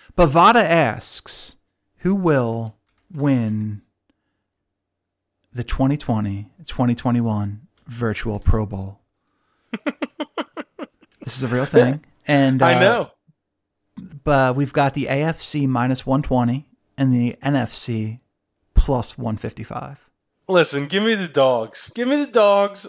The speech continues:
Speaker 2: all day. Uh, that, in that situation, I gotta go dogs.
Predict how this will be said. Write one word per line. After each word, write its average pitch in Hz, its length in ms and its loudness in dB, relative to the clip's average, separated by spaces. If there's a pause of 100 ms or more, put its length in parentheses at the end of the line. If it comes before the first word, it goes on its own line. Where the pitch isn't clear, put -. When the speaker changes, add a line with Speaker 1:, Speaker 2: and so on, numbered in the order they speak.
(100)
Speaker 2:
all 170 220 -4
day. 151 460 0 (440)
Uh, 185 180 -2
that, 208 260 2
in 214 340 0
that 214 300 -2
situation, 185 600 -6
I 151 60 -2
gotta 151 240 0
go 139 180 -2
dogs. 113 560 -4